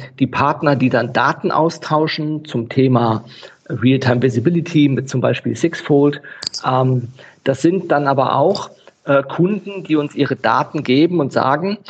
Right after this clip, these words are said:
„Ihr seht so viele Frachtraten, ihr seht so viele Daten, ihr seht so stark im Markt, wie die aktuellen Nachfrage- und, ähm, Angebotssituationen sind. Könnt ihr uns nicht mit unseren Frachtraten oder könnt ihr uns nicht sagen,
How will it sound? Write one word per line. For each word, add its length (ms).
„Ihr 240
seht 340
so 140
viele 260
Frachtraten, 640
ihr 120
seht 200
so 120
viele 240
Daten, 540
ihr 200
seht 380
so 200
stark 380
im 140
Markt, 380
wie 120
die 180
aktuellen 720
Nachfrage- 760
und, 580
ähm, 420
Angebotssituationen 1120
sind. 240
Könnt 240
ihr 100
uns 200
nicht 260
mit 100
unseren 320
Frachtraten 600
oder 60
könnt 220
ihr 80
uns 200
nicht 180
sagen, 400